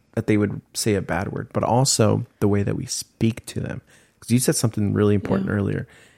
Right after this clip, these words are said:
Speaker 1: It's not about what they say. It's how you feel after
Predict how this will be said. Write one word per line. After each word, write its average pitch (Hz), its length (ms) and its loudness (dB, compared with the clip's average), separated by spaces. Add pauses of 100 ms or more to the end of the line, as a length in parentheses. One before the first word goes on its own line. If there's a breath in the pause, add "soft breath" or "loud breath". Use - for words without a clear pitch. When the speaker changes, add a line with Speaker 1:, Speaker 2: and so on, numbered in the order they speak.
(120)
Speaker 1:
It's 113 180 2
not 131 120 6
about 123 260 2
what 110 300 4
they 101 120 -2
say. - 280 -6
It's - 160 -8
how - 140 -4
you 107 180 0
feel 110 680 2 (220)
after 113 600 -4